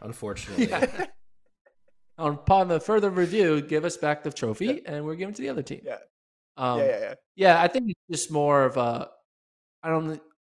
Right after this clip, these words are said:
Speaker 2: it's not about whether or not the f-, call is right on the D, on the foul there. It's just more about, like, you can't wait till after six attempts to then foul the first attempt. Like, that, that doesn't, there needs to be, like,
Speaker 3: Yeah.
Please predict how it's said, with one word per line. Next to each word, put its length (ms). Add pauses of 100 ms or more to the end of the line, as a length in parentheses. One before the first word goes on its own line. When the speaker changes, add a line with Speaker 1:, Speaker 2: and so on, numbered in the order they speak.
(120)
Speaker 2:
it's 100
not 140
about 320
whether 180
or 40
not 360 (680)
the 60
f-, 360
call 360
is 140
right 400
on 120
the 80
D, 320
on 140
the 180
foul 400
there. 340 (320)
It's 100
just 200
more 160
about, 280
like, 380 (880)
you 80
can't 300
wait 220
till 100
after 240
six 280
attempts 480
to 100
then 200
foul 360
the 140
first 380
attempt. 320 (320)
Like, 140
that, 160
that 120
doesn't, 220 (800)
there 80
needs 200
to 80
be, 140
like, 180
Speaker 3:
Yeah. 120